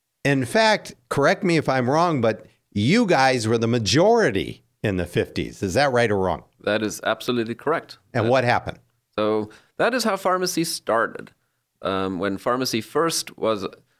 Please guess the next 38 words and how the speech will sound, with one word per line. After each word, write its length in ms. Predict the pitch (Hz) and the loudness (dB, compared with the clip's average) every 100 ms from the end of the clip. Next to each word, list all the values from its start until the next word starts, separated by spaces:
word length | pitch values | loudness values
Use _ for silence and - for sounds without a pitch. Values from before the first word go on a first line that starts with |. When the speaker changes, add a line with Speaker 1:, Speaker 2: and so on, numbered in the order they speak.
| _ _ _ | _ _ _
Speaker 2:
around, 580 | 107 101 76 85 120 120 - _ _ _ _ | -2 0 0 -2 -4 -6 -16 _ _ _ _
you 160 | - 113 | -4 -2
would 160 | 113 - | -2 -4
literally 540 | - 120 123 131 113 113 | -4 -2 0 0 0 0
make 460 | 87 98 117 - - - | -2 -2 -2 -4 -12 -4
each 240 | 113 - | -4 -2
medication 640 | 107 98 - 104 95 101 90 | -2 -2 -2 -2 0 -4 -6
from 760 | - _ 113 113 117 110 113 _ _ - | -12 _ -2 0 0 -4 -6 _ _ -4
the 140 | 98 | -2
active 320 | - 90 110 | -2 -2 -4
ingredients. 680 | 98 92 92 - - - - - _ _ | -2 0 -2 -2 -8 -10 -10 -12 _ _
You 140 | 90 | -4
would 200 | 95 - - _ _ - | -4 -6 -14 _ _ -6
have 140 | 104 | -4
a 60 | 101 | -2
prescription 640 | 104 - 127 - 117 110 - | -4 -2 -2 0 0 -2 -2
and 120 | 95 | -2
it 20 | |
would 180 | 90 85 | -2 -4
tell 240 | 104 95 | -2 0
you 280 | 92 87 82 - _ _ | 0 0 -2 -6 _ _
to 120 | - | -2
add 300 | 60 87 - - | 0 0 -2 -4
this 220 | 113 139 | -2 0
ingredient 720 | 127 117 110 101 101 98 - - _ | 0 2 2 2 0 -2 -6 -14 _
with 160 | 76 - | -6 -2
this 180 | 117 120 | -2 0
ingredient 580 | 110 98 98 95 85 - | 0 0 0 0 -4 -8
in 180 | 78 | -6
these 180 | 76 120 | -2 -2
proportions 800 | 120 117 113 95 - 101 92 - - _ _ _ _ _ - | -2 -4 0 -2 -2 -4 -4 -8 -18 _ _ _ _ _ -2
and 120 | 95 | 2
make 200 | 92 92 | 0 0
it 60 | |
either 220 | 87 90 85 | 0 2 0
into 180 | 82 | -2
a 60 | - | -4
cream 560 | - 151 139 127 127 | -2 0 2 0 -2